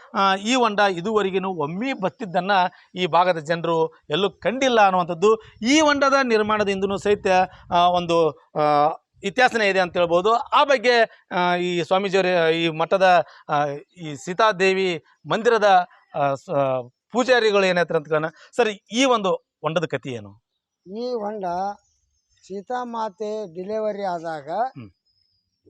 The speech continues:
Speaker 2: ಹೊಳಿಲಿದ್ದ ನೀರು ತರೋದು ತೊಂದ್ರೆ ಆಕತಿ ಅಂತೇಳಿ
Speaker 1: ಹ್ಮ್.
Speaker 2: ವಾಲ್ಮೀಕಿ ಮಹರ್ಷಿಗಳು ತಪೋಶಕ್ತಿಲೇ ಆದಂತ ಹೊಂಡ.
Speaker 1: ಹ್ಮ್.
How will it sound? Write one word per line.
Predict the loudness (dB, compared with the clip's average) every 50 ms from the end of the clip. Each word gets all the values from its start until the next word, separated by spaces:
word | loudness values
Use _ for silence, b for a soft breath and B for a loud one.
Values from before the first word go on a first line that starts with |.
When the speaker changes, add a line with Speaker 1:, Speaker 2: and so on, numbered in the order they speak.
| -20
Speaker 2:
ಹೊಳಿಲಿದ್ದ | -14 -8 -6 -4 -4 -4 -6 -8 -10 -10 -8 -8 -6
ನೀರು | -6 -6 -4 -4 -4 -4 -4
ತರೋದು | -6 -8 -8 -8 -8 -8 -12 -16 -16
ತೊಂದ್ರೆ | -14 -14 -12 -8 -4 -2 -2
ಆಕತಿ | -2 -2 -2 -6 -12 -12 -12
ಅಂತೇಳಿ | -14 -14 -14 -14 -14 -14 -14 -14 -14 -14 -14 -16
Speaker 1:
ಹ್ಮ್. | -18 -20 _ _ -20 -20 -20 _ _ _ -14
Speaker 2:
ವಾಲ್ಮೀಕಿ | -10 -8 -8 -8 -8 -10 -12 -12 -12 _ -14 -14
ಮಹರ್ಷಿಗಳು | -12 -12 -10 -10 -10 -10 -10 -12 -14 -16 -16 -16 -14 -12 -12 -12 -14 -14
ತಪೋಶಕ್ತಿಲೇ | _ -16 -16 -14 _ -8 -8 -8 -8 -8 -14 -18 -18 _ _ -20 -16 -12 -10 -10
ಆದಂತ | -8 -8 -8 -10 -10 -14 -14 -12 -10
ಹೊಂಡ. | -10 -8 -8 -8 -10 -10 -12
Speaker 1:
ಹ್ಮ್. | -16 _ _ -20 -20 -20 -20